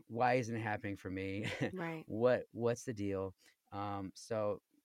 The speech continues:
Speaker 1: yeah, you're right. That was, you know, that was definitely something that I thought about and struggled with, and,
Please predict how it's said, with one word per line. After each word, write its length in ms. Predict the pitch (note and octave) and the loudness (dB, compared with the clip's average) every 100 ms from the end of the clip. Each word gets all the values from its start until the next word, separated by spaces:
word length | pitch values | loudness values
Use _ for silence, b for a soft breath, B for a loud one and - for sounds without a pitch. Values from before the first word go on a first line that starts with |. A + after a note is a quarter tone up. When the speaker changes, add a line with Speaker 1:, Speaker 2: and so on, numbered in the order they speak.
| _ _ F2 | _ _ -10
Speaker 1:
yeah, 220 | A#2+ D#3 | -4 -2
you're 220 | G2+ G#2 | 0 0
right. 240 | A#2 A2+ A2 | 0 0 0
That 120 | A2 | -2
was, 340 | A2+ G#2 - - | -2 -2 -8 -10
you 120 | A2 | -6
know, 220 | G2+ G2 - | -6 -8 -8
that 120 | G#2 | -8
was 160 | A#2 G#2 | -8 -6
definitely 300 | G#2+ - G#2+ | -8 -6 -10
something 340 | G#2+ G#2 G2 | -8 -10 -8
that 140 | F#2 F#2 | -8 -4
I 320 | G#2 G#2+ G2 - | -4 -4 -6 -8
thought 200 | F#2 F2+ | -8 -6
about 260 | F#2 F#2 | -6 -8
and 80 | - | -10
struggled 420 | - F2+ F2+ F2+ | -10 -8 -8 -8
with, 220 | F#2 F2+ F#2 | -8 -10 -10
and, 180 | F2+ E2+ | -14 -14